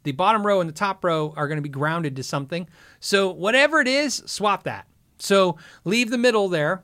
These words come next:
You're, you'll see it coming off the pickup. You'll see something coming off the pickup going to the middle terminal. Take the top of the bottom. If whatever it's doing, just switch that terminal. Desolder it.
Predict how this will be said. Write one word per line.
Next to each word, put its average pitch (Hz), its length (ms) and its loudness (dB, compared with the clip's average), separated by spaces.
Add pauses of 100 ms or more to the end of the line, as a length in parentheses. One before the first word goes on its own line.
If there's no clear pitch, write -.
You're, 180 280 -6
you'll 247 140 6
see 247 200 0
it 156 120 -4
coming 202 220 -2
off 185 120 -2
the 170 60 -8
pickup. 156 320 -6
You'll 220 120 4
see 254 180 -2
something 247 400 -4
coming 196 260 -4
off 165 140 -6
the 160 80 -8
pickup 156 320 -8
going 139 260 -4
to 139 100 -16
the 135 60 -8
middle 127 220 -8
terminal. 175 460 -6 (720)
Take 190 240 -4
the 196 60 -6
top 160 300 0
of 175 60 -4
the 151 60 -4
bottom. 139 460 -2 (180)
If 156 300 -2 (400)
whatever 190 400 0
it's - 180 -2
doing, 214 460 -2 (360)
just 165 300 -4
switch - 320 -4
that 160 160 -6
terminal. 127 360 -4
Desolder 165 560 0
it. - 160 -8